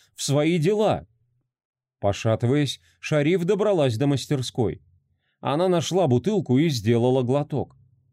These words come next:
Прополоскав рот, она сплюнула воду на землю. Золотой человек лежал на столе. Сборку она ещё не начинала.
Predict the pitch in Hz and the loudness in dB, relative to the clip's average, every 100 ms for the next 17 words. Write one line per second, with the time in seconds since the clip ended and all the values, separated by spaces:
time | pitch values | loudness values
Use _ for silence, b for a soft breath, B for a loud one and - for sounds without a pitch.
0 | _ - 131 131 135 135 - 123 117 113 | _ -4 -2 0 0 0 0 -2 0 0
1 | 143 b b b 147 160 151 - 170 151 | -2 b b b -2 0 0 -2 0 2
2 | 127 147 160 123 101 113 117 98 101 78 | 2 2 0 0 2 2 0 0 -4 -6
3 | 78 95 - _ _ _ _ _ _ 98 | -12 -16 -20 _ _ _ _ _ _ -8
4 | 90 139 156 165 196 180 - 127 117 113 | -2 0 0 0 0 0 0 0 2 0
5 | 127 160 185 127 113 117 123 - 139 127 | 0 0 0 0 0 2 -2 -2 -2 -2
6 | 85 65 _ _ _ _ - 87 87 175 | -4 -8 _ _ _ _ -10 -8 -2 0
7 | 196 120 117 117 120 131 - 147 143 135 | 0 0 0 2 0 -2 -2 0 0 0
8 | 104 110 - 120 110 69 69 | 0 -2 -2 -2 -2 -6 -12